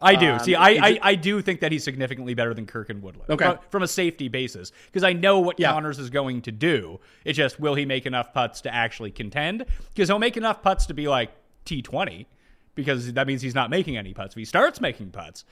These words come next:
Speaker 1: all of a sudden, and listen, he's one of the best putters on the P G A Tour. Presumably, he should be making putts, right?
Speaker 2: Connors has, it's wild. If you really do look at year over year stuff, there is significant on and around the green improvements there. And, you know, the ball striking is now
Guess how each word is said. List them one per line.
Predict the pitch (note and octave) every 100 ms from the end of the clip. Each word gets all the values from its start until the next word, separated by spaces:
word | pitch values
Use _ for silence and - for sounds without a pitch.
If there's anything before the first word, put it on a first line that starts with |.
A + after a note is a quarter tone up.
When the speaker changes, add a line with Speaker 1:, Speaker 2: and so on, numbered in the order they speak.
| - -
Speaker 1:
all | D#3+
of | D3+
a |
sudden, | C3+ G3+ G3
and | B3+
listen, | - D3+
he's | C3
one | G#3+
of |
the | G3
best | G#3 G3+
putters | A3 A3
on | G#3
the | F3
P | G#3 G#3
G | F#3
A | G3
Tour. | F#3+ G#3+ B3+ G#2 _
Presumably, | - D#3+ C#3+ A3+ B3 A2 G#2+ D3+
he | -
should | F#3+
be | F#3+
making | F#3+ G3+ A3
putts, | B3+ C#4 -
right? | C#3+ C4 - _ - - - - _ - - - - _ _
Speaker 2:
Connors | - D4 G4
has, | - D#3 C4 - -
it's | D#3+ C#3+
wild. | C#3 D#3+ A3+ C#3
If | D3+
you | B2+ C#3
really | D#3 E3
do | D3
look | F#3+ D3
at | C#3
year | C3+ D3
over | C3+ B2+
year | D3
stuff, | F3 C3+ A2+
there | C3 B2+
is | B2
significant | - C3+ D3+ E3+ D#3 E3 C#3 - - -
on | C3 D#3
and | D#3+
around | D3 C#3+ C#3+
the | D3
green | C3+ D3+
improvements | D3+ C#3 E3 F3 -
there. | B3+ B3
And, | B2 A#2+
you | C3+
know, | B2
the | A#2+
ball | G2+ D3 F3
striking | C#3+ D3+ C#3+ C#3+
is | C3+ B2+
now | C3+ C3 B2